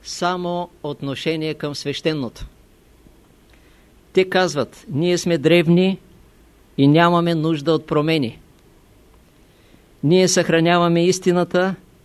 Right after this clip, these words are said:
и нямаме нужда от друг свят." Всеки истинен човек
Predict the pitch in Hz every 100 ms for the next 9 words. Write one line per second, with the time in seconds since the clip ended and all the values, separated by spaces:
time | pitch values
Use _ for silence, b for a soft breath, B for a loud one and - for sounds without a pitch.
0 | _ _ _ - 143 156 180 180 175 160
1 | 180 165 160 170 147 170 - 170 156 -
2 | - _ _ _ _ _ _ _ _ b
3 | b b b b _ _ _ _ - -
4 | 196 190 190 190 - 185 180 156 175 165
5 | 185 - -